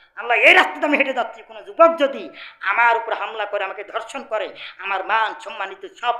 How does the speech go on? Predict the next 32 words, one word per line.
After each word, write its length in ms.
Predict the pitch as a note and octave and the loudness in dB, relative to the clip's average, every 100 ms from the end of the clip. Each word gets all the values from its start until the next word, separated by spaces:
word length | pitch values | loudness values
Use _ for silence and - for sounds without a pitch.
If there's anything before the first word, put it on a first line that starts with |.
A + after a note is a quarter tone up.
| G#3+ | -8
নষ্ট 220 | G3 - | -14 -12
হয়ে 200 | F3+ F3+ | -12 -10
যাবে, 300 | E3+ E3+ - - - | -10 -10 -14 -16 -10
আমি 160 | G3+ A3 | -8 -6
সমাজে 320 | - D#4+ C#4 | 0 2 2
মুখ 140 | C4+ | -2
দেখাতে 300 | C4+ A#3+ G#3 | -2 -4 -4
পারবো 280 | G3 F3 D#3+ | -6 -6 -8
না। 200 | C#3+ C3 - - _ _ _ | -12 -14 -20 -20 _ _ _
ওই 140 | A#3+ C4 | -4 2
মেয়েটি 400 | C#4+ G4+ G4+ F4 | 6 6 4 2
হেঁটে 220 | D#4 D4+ | 2 2
হেঁটে 180 | C4 B3 | -2 2
যাচ্ছে, 640 | D#4 - - - F#4+ - - - - | 2 2 2 4 4 2 -8 -16 0
মেয়েটি 240 | E4 E4 D#4+ | 2 4 4
হেঁটে 200 | D4+ C4+ | 4 4
হেঁটে 160 | B3+ | 0
যাচ্ছে, 500 | B3 A#3+ - A3+ D#3+ - - | -2 -4 -4 -6 -6 -12 -10
একটা 220 | G#3+ - | -10 -8
যুবক 400 | A3+ A#3+ A#3+ A3 | -10 -2 -2 -2
সামনে 240 | - A3+ A#3 | -6 -8 -8
থেকে 160 | A3 | -8
আসতেছে, 540 | G#3 - A3 - F3+ - - - | -8 -8 -14 -18 -18 -18 -20 -6
আসার 260 | G3+ A#3 | -6 -6
পরে 200 | A#3 G#3+ | -4 -4
ডাক 180 | G3+ G3+ G3+ | -2 -4 -6
দিয়ে 80 | G3 | -8
বলে, 340 | F#3+ F#3+ C#3+ - - _ _ _ | -6 -4 -6 -12 -20 _ _ _
মেয়েটিকে 300 | A3 A#3 A3+ | -8 -6 -4
ডাক 200 | A3 G#3 | -4 -4
দিয়ে 120 | A3 G#3 | -4 -8
বলতেছে 680 | G3 F#3 - D#3+ - _ | -10 -14 -12 -12 -14 _